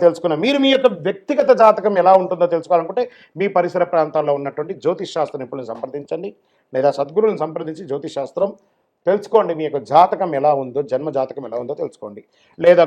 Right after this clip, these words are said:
గురుగారు మీ దగ్గర తెలుసుకోవాలనుకున్నాం, కింద నెంబర్కి మీ యొక్క date of birth, time of birth, place of birth WhatsApp చేయండి, కాల్ చేయకండి. మా అడ్మిన్స్ దాన్ని పరిశీలించి మీకు రిప్లై ఇస్తారు. ఇంకను సకల దోషాలు తొలగి ఆనందంగా ఉండడానికి మీ వయస్సు ఎంత ఉందో అన్ని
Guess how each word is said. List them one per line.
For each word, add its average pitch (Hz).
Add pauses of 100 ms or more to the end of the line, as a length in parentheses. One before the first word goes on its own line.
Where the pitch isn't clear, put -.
గురుగారు 202
మీ 196
దగ్గర 214
తెలుసుకోవాలనుకున్నాం, 139
కింద 147 (100)
నెంబర్కి 175 (460)
మీ 147
యొక్క 147
date 180
of 202
birth, 226 (200)
time 151
of 190
birth, 220 (160)
place 156
of 160
birth - (280)
WhatsApp 180 (140)
చేయండి, 127 (400)
కాల్ 147
చేయకండి. 131
మా 143
అడ్మిన్స్ 156 (380)
దాన్ని 127
పరిశీలించి 160
మీకు 131
రిప్లై 123
ఇస్తారు. 98 (520)
ఇంకను 180 (400)
సకల 262 (120)
దోషాలు 202
తొలగి 165
ఆనందంగా 151
ఉండడానికి 147
మీ 143 (100)
వయస్సు 170 (100)
ఎంత 135 (140)
ఉందో 131 (540)
అన్ని 117